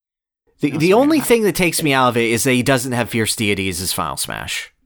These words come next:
Speaker 2: Yeah, that's a missed opportunity. Even j-, he could have kept the Triforce Slash and just transformed into Fierce Deity.
Speaker 1: Yeah, it's, it's the most obvious slam dunk in the world, and it's just, it's not there.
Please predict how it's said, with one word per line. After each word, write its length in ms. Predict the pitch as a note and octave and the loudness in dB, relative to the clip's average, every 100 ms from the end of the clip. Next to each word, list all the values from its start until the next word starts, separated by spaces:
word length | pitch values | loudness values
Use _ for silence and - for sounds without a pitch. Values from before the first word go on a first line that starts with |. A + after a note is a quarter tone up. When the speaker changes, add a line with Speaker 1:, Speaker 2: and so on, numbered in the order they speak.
| _ | _
Speaker 2:
Yeah, 300 | A#2 D3+ E3 | -2 0 0
that's 180 | C#3+ C#3+ | -2 -4
a 40 | B2 | -8
missed 180 | A2 | -6
opportunity. 420 | G#2+ - - F#2 - | -8 -8 -10 -8 -2
Even 220 | G#3 B3 | 0 0
j-, 120 | G#3+ - | 0 -4
he 80 | |
could 120 | G#3 C#4+ | -2 0
have 100 | B3 | 0
kept 180 | A#3 A#3 | -2 -2
the 40 | |
Triforce 500 | - E3+ F#3 C#3+ G#2+ | -4 -2 -2 -2 -6
Slash 340 | - G#2 G2+ A#2+ | -2 -2 -2 -8
and 100 | A#2 | -10
just 160 | - | -10
transformed 600 | - C3+ C3+ - C3+ B2 | -4 -4 -4 -6 -4 -4
into 160 | F#2+ F2+ | -6 -10
Fierce 240 | F2 F2 | -10 -12
Deity. 300 | - E2+ E2 | -8 -6 -2
Speaker 1:
Yeah, 260 | C#3+ G3 - - - | 2 2 2 -4 -4
it's, 180 | E3 F#3+ | -2 0
it's 260 | F3 - | -2 -2
the 220 | - D#3+ F#3 | 0 0 4
most 340 | F3+ E3 - | 4 2 2
obvious 420 | C3+ C#3+ D#3 D3 - | 4 2 2 0 0
slam 300 | C#3+ C3+ B2 | 0 0 2
dunk 460 | A#2+ G#2+ F#2 - | 0 0 -6 -10
in 160 | C#3 B2 | -6 -2
the 80 | G#2+ | -2
world, 600 | G2 F#2+ D2+ D#2+ - - _ G#2+ | 0 -2 -2 -6 -10 -20 _ -4
and 300 | G#2 G#2 - | -2 -2 -2
it's 280 | B2 - - | -2 -2 -2
just, 600 | B2 - - - - - D#3 | -2 -2 -4 -6 -8 -6 -4
it's 200 | D3 C3+ | -2 0
not 320 | B2 B2 A#2 | 0 0 -2
there. 440 | C#3 D3 - - | -2 -2 -4 -8